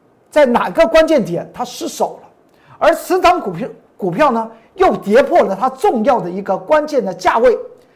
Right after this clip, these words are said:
那么整体的盘局就要出现指数方面的一个反转。所以呢，如果您是操作指-，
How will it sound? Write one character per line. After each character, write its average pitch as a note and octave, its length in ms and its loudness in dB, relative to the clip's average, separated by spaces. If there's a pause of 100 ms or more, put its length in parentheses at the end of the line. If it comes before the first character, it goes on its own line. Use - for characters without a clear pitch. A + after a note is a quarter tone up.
(180)
那 D4 180 2
么 G#3 100 -4
整 A3+ 240 -2
体 F#3 140 -8
的 F#3 80 -4
盘 F#3+ 220 -2
局 F#3+ 320 -10 (160)
就 C#4+ 200 0
要 G3 140 -2
出 - 160 -10
现 A3+ 240 -2 (420)
指 E3 320 -12
数 B3+ 240 -6
方 G3+ 240 -4
面 G3 160 -8
的 D3+ 80 -12
一 D#3+ 40 -12
个 D#3+ 120 -14
反 G3+ 440 -8
转。 A3+ 200 -12 (560)
所 A#3+ 200 2
以 G3+ 40 4
呢， F#3 200 -6 (400)
如 A#3+ 120 -4
果 B3+ 120 2
您 F#3+ 160 -4
是 F#3+ 360 -4 (300)
操 B3+ 140 -2
作 C4 160 0
指-， B3+ 340 -10